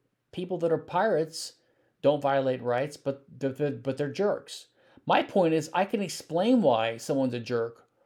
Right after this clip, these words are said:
for paywalling their content for no good reason if they're supposed to be a libertarian promoting the ideas of liberty. I can explain why. I've already have.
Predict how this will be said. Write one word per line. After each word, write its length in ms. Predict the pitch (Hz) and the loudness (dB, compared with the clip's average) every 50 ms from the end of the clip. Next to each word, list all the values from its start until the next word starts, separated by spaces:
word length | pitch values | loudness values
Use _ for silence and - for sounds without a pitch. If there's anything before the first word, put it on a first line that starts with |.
| _ _ _ _ _ _ _ _ | _ _ _ _ _ _ _ _
for 140 | - 139 - | -4 -4 -2
paywalling 560 | - - 170 165 151 143 135 135 131 127 123 | -2 -2 0 4 6 6 6 6 4 2 0
their 100 | 117 117 | -4 -6
content 560 | - - 123 127 120 110 - 123 117 120 127 - _ _ _ | -6 -8 -6 -6 -6 -8 -8 -8 -8 -8 -10 -16 _ _ _
for 120 | - 135 | -4 -2
no 180 | 131 131 123 123 | 0 0 0 0
good 260 | 120 120 117 110 110 | -2 -4 -6 -6 -8
reason 440 | 113 117 113 110 117 113 117 117 - _ - - - _ _ _ - | -10 -12 -12 -12 -12 -14 -14 -14 -16 _ -20 -20 -20 _ _ _ 2
if 240 | 165 175 170 170 | 2 2 2 4
they're 120 | - 165 151 | 2 2 2
supposed 360 | - - 143 147 151 151 151 | 2 2 2 2 2 2 0
to 80 | - 135 | -4 -4
be 120 | 135 131 | -2 -2
a 60 | 131 | -2
libertarian 720 | 131 131 120 127 - - 139 139 131 123 123 117 120 123 139 - | -2 -2 -4 -4 -6 -2 0 0 0 0 0 -2 -4 -8 -10 -10
promoting 400 | 143 135 127 123 120 120 123 123 | -10 -6 -6 -4 -4 -4 -6 -8
the 100 | 123 120 | -8 -10
ideas 300 | 117 113 117 117 113 120 | -10 -10 -10 -10 -10 -10
of 100 | 123 131 | -6 -4
liberty. 400 | 175 202 180 143 - - - - _ _ _ _ _ _ _ _ _ _ _ _ - | -2 -2 -2 -4 -6 -8 -14 -20 _ _ _ _ _ _ _ _ _ _ _ _ -10
I 80 | 147 | -10
can 140 | 147 180 202 | -8 -6 -8
explain 320 | 180 - - 214 226 240 | -8 -6 -4 -2 -2 -2
why. 180 | 196 - - 110 | -2 -4 -4 -4
I've 100 | 127 135 | 0 2
already 200 | 151 156 156 147 | 4 4 2 2
have. 240 | 165 190 - - | -2 -4 -4 -6